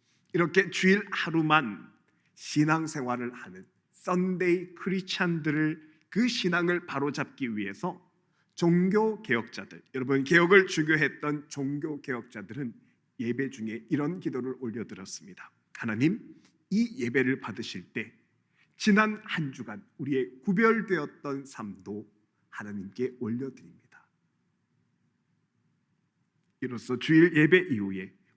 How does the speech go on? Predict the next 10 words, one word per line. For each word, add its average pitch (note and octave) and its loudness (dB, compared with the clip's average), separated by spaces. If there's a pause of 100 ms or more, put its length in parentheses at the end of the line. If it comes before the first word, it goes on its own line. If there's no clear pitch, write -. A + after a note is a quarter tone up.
월요일부터 F#3+ 2
토요일까지의 C3 0
모든 C4 2
삶에서 G#2 -14 (360)
하나님과 G2+ -8
동행하는 E3 2
것이 C3 -10 (240)
예배라는 B2 -6
것을 - -16
강조했지요. B2+ -14